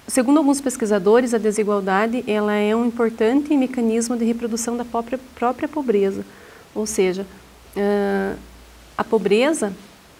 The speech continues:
ela leva cada vez mais as pessoas, ah, para longe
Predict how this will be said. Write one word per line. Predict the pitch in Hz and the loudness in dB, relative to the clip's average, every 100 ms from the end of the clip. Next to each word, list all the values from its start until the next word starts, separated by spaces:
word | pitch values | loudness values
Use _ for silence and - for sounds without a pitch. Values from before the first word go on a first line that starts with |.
| - - - - - | -20 -20 -20 -20 -8
ela | 196 202 208 208 202 - | 0 4 4 4 2 0
leva | 202 202 220 247 | 2 2 2 0
cada | 240 220 | -2 0
vez | 208 214 240 | 2 2 2
mais | 233 208 233 | 0 0 0
as | 240 | -4
pessoas, | 240 214 - 202 226 269 - - - - - - - - - - - | -4 -6 -2 2 2 0 -8 -16 -20 -20 -20 -20 -20 -20 -20 -12 -6
ah, | 208 214 214 | -2 -2 2
para | 208 214 | 4 6
longe | 208 202 247 285 311 | 6 4 4 2 0